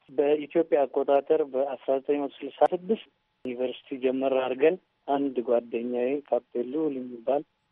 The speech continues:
ይዘኝ ሄዶ እዛ ፈተና ተፈተንኩ። እዛ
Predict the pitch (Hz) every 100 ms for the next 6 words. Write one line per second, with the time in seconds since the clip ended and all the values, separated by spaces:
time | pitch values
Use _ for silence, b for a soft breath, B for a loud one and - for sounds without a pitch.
0 | _ _ 135 135 135 131 135 151 139 139
1 | 131 113 120 120 123 123 _ _ - 113
2 | 117 - 143 175 180 - _ _ _ _
3 | 135 123